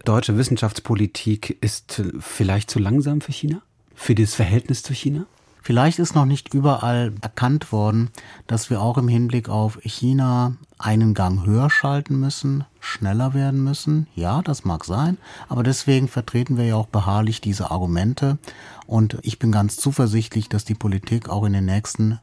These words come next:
Speaker 2: Schritten dazu kommen wird, hier mehr Ressourcen in die Hand zu nehmen.
Speaker 1: Ich hörte auch aus Ihren Worten, dass Sie auf jeden Fall auch auf China setzen wollen, als Präsident des Deutschen Akademischen Austauschdienstes auch weiter setzen wollen.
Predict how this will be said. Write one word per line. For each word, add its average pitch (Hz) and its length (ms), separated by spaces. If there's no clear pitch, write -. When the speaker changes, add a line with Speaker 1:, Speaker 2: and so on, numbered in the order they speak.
Speaker 2:
Schritten 135 720
dazu 107 360
kommen 113 360
wird, 110 240
hier 107 520
mehr 101 200
Ressourcen 98 440
in 95 60
die 95 100
Hand 85 160
zu - 100
nehmen. 95 220
Speaker 1:
Ich 104 120
hörte 131 240
auch 117 80
aus 127 140
Ihren 123 200
Worten, 123 640
dass - 420
Sie 110 560
auf 113 160
jeden 127 140
Fall 110 180
auch 107 120
auf 107 80
China 110 340
setzen 101 360
wollen, 85 220
als - 120
Präsident 90 420
des - 60
Deutschen - 260
Akademischen 82 500
Austauschdienstes 92 760
auch 92 300
weiter 107 380
setzen 95 380
wollen. 95 320